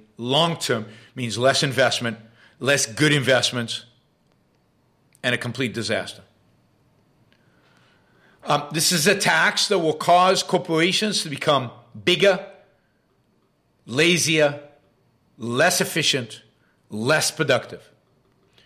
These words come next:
Makes it harder for them to shrink. How do they get rid of all the cash?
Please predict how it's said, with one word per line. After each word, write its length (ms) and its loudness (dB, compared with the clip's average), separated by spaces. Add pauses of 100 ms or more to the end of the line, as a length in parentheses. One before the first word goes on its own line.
(240)
Makes 220 0
it 80 4
harder 260 4
for 100 -2
them 120 2
to 120 -4
shrink. 420 2 (240)
How 140 0
do 60 4
they 120 6
get 140 4
rid 120 6
of 80 0
all 140 4
the 60 -2
cash? 440 0